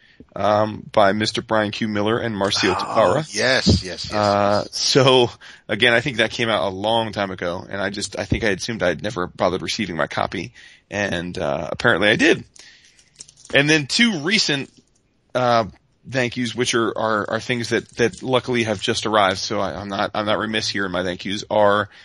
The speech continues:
Speaker 1: uh, the Speculative Relationships science fiction romance comics anthology, um, which looks super cool. I don't have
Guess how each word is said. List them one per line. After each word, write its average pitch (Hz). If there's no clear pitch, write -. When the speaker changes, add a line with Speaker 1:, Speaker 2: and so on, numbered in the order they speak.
Speaker 1:
uh, 92
the -
Speculative 143
Relationships 113
science 123
fiction 131
romance 120
comics 123
anthology, 123
um, 107
which 120
looks -
super -
cool. -
I -
don't 110
have 117